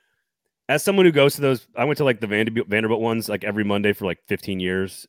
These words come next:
And, like, there's, there is a certain level of decorum. Like, it's not appropriate to show up late, but, like, it's also not that big a deal either. So, like, Kelly was f-,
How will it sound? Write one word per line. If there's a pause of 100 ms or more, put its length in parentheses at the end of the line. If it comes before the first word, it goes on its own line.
And,
like,
there's,
there
is
a
certain
level
of
decorum.
Like, (160)
it's
not
appropriate
to
show
up
late,
but,
like,
it's
also
not
that
big
a
deal
either. (500)
So,
like,
Kelly
was
f-,